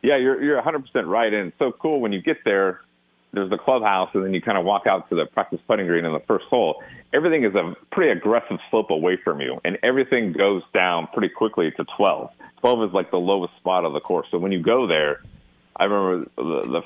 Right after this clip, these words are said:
first caddy I had, he was a local caddy there who's, you know, seen thousands and thousands of rounds. The first piece of advice is find twelve and know that every putt is gonna go there. Every putt is just gonna fall there because basically that's just, if you dropped a bunch of rain,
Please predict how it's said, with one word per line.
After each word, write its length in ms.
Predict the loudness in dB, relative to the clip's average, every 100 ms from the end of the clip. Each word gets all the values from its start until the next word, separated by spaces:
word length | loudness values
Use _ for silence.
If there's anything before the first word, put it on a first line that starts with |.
| 0
first 180 | 0 2
caddy 220 | 2 2
I 80 | 2
had, 220 | 2 0
he 60 | 0
was 120 | -2
a 40 |
local 340 | 0 0 0 -2
caddy 300 | -2 0 0
there 240 | 0 0
who's, 200 | -2 -6 -8
you 120 | -6
know, 140 | -4 -2
seen 140 | -4 -2
thousands 460 | 0 0 0 -2
and 140 | -4 0
thousands 400 | 0 0 -2 -2
of 80 | 0
rounds. 380 | 0 0 -4
The 180 | -6 -6 -6 -14 -20 0
first 200 | 0 2
piece 160 | 0 0
of 100 | 0
advice 280 | 2 2 2
is 200 | -2 -4 -6 _ -20 -10 0
find 220 | 0 0 0
twelve 340 | 0 0 -4 -10 _ _ _
and 140 | -4 0
know 140 | 0
that 160 | 0 0
every 200 | 0 -2
putt 340 | 0 0 0
is 80 | -2
gonna 240 | -2 -2 -2
go 280 | 0 0
there. 280 | 0 -4 -8 -8 -2
Every 180 | 0
putt 200 | 0 -2
is 100 | -2
just 160 | -2 -6
gonna 160 | -6 -6
fall 200 | -2 -2
there 160 | 0 -4
because 280 | -2 -2 0
basically 280 | 0 0 2
that's 180 | 0 0
just, 200 | -4 -4 _ _ -20 _ -4
if 20 |
you 80 | -2
dropped 360 | 2 2 2
a 40 | 0
bunch 240 | -2 0
of 80 | 0
rain, 380 | 2 0 0